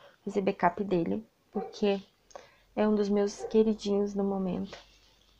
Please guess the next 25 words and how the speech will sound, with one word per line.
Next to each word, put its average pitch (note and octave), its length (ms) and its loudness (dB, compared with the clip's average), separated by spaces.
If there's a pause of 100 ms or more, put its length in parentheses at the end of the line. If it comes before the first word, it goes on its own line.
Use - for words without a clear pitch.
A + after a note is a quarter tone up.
(120)
Gente, F#3 420 0 (1700)
que C4 120 0
cheirinho G#3 420 4
delicioso. F#3+ 640 -4 (1900)
Ai, G#3+ 200 0
ele A#3 100 6
é A#3 60 6
muito A3+ 340 4
gostoso, G#3+ 480 -2
muito G#3+ 320 0
gostoso. G#3 400 0
Ele G#3 80 4
é G3+ 40 4
diferente A3 320 4
de - 60 -12
todos A#3+ 200 4
os B3 120 2
perfumes A3 420 -2
que A3 100 2
eu A3 80 6
já G#3 100 -2
senti G#3+ 300 -4
na G#3 120 0
minha G#3+ 300 2
vida. F#3+ 320 -2